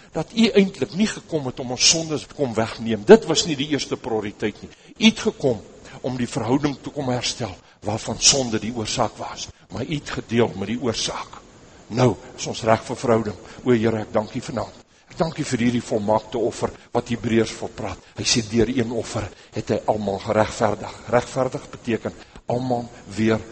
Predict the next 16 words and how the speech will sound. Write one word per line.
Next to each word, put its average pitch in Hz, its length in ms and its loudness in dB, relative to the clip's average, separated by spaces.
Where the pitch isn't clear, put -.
reg 95 340 0
vir 107 160 -4
'n 104 60 -2
verhouding 101 480 -6
om 101 140 0
met 98 160 -6
God - 260 -10
te - 80 -4
kan 107 240 -2
wandel. 95 320 -6
Dit - 140 -8
beteken 110 460 -2
eintlik, 104 400 -8
ek - 120 -6
het 165 140 -6
gekom - 300 -6